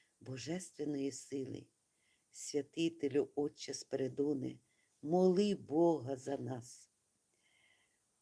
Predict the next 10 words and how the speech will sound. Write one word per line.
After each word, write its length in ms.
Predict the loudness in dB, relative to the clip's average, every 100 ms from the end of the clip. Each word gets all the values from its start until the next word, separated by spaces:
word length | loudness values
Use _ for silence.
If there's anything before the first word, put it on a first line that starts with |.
| _
О 140 | -4 4
великий, 800 | 4 4 0 -2 -14 -14 -14 -18
дивовижний 800 | 2 4 6 4 4 2 0 -2
святителю 800 | -2 -4 -2 -2 -4 -2 -2 -2
Христовий 880 | 0 -2 -2 2 4 4 2 -2 -14 _ -20 _
і 160 | 0 2
чудотворцю 840 | 6 8 8 6 4 4 4 -12
Спиридоне, 880 | -12 0 4 4 6 4 4 0 -6 -14 _ _ _ _
кирськирською 1040 | -8 -6 -6 -12 -4 -4 -4 -8 -6 -6
похвалою 800 | -4 -6 -2 0 0 0 -4 -10